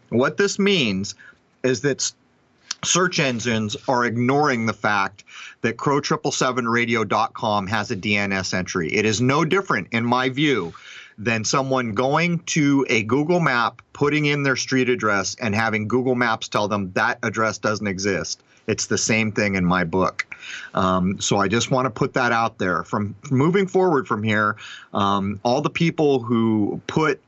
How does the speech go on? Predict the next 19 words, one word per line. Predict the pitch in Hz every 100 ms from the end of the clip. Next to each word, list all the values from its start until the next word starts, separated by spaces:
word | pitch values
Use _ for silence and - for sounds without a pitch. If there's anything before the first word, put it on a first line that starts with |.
| -
the | 117 120
address | 104 127 131 -
to | 135
the | 107
website | 104 117 117 - 127 120 -
where | 98
all | 107
this | 113 120
content | - 117 117 - 117 107
will | 95
be | 101
held, | 87 110 113 104
the | 117
free | - 117
speech | - - 117 -
versions | 123 123 123 117 101
that | 101
are | 95 -
unedited, | 107 113 110 113 123 127